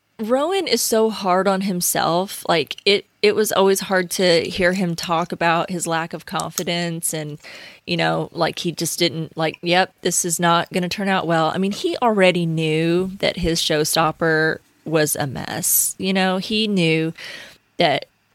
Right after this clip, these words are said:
he was definitely not going to get <laughs> Star Baker. I don't know if he knew he was gonna be the one, you know, one to leave or not, but he knew, right, that he was already like, "Oh, this is not good." But he had to, he went up and he presented it anyway,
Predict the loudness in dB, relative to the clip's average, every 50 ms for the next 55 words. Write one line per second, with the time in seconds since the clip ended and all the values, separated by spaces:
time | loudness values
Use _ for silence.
0 | _ _ _ _ _ _ _ -6 -4 -2 -2 -2 0 2 2 0 0 0 2 2
1 | 2 2 2 0 -2 0 0 0 0 0 0 -2 -2 -4 -4 -4 -4 -4 -4 -2
2 | 0 0 2 2 2 2 2 2 0 0 2 0 0 0 -2 -2 -2 0 0 2
3 | 0 0 0 0 0 0 -2 -6 -6 -4 -4 -4 -4 -2 -2 -2 -2 0 0 0
4 | 0 0 0 -2 -4 -4 -2 -2 -2 -2 -2 -2 -4 -2 -2 -2 0 0 -2 -4
5 | -6 _ -10 -6 -2 -2 0 0 0 0 -2 -4 -8 -14 _ -8 -2 0 0 0
6 | 0 0 -2 0 2 2 2 2 2 0 -2 -2 0 0 0 -2 -2 -4 -2 -4
7 | -4 -4 -6 -12 -18 -18 -18 -16 -6 -2 -2 0 2 2 2 2 2 2 0 -2
8 | -4 -6 -10 -12 -18 -20 -20 _ _ _ _ _ _ _ _ _ _ _ 0 2
9 | 4 4 4 2 0 -2 -2 -2 -2 -2 -2 -4 -6 -2 -2 0 0 0 0 0
10 | 2 2 2 2 2 2 2 2 2 0 -2 -2 -2 -2 -4 -4 -4 -2 -2 -2
11 | -2 -4 -6 -8 -6 -6 -6 -6 -4 -4 -4 -4 -6 -4 0 0 0 0 0 -2
12 | -6 -2 0 2 2 2 2 0 -2 -2 0 0 0 0 0 -2 0 0 0 0
13 | -2 -4 -6 -6 -4 -4 -4 -2 0 0 0 0 0 0 0 2 2 2 2 2
14 | 2 2 2 2 4 4 2 2 0